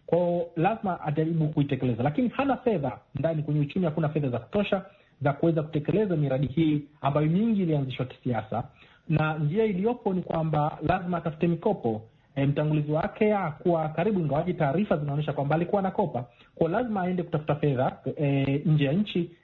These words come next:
na kuweza kuingiza fedha hizi ili kuweza kuendesha, e, kuendesha miradi na kuendesha, kuendesha uchumi.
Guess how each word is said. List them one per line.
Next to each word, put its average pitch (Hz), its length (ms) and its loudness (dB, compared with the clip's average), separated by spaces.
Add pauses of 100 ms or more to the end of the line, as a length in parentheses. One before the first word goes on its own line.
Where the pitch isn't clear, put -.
na 147 80 2
kuweza 151 280 0
kuingiza 147 440 2
fedha 131 240 -2
hizi 165 440 0 (260)
ili 151 160 4
kuweza 147 300 0
kuendesha, 131 600 0 (260)
e, 135 80 0
kuendesha 135 380 0
miradi 156 420 2
na 139 80 0
kuendesha, 127 460 -2
kuendesha 117 440 -4
uchumi. 104 360 -4